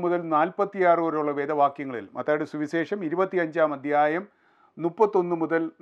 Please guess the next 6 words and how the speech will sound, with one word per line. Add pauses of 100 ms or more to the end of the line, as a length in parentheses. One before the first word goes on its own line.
നാൽപത്തിയാറ്
വരെയുള്ള
വേദവാക്യങ്ങളിൽ, (460)
ആ, (440)
ഇവിടെ (100)
കർത്താവ്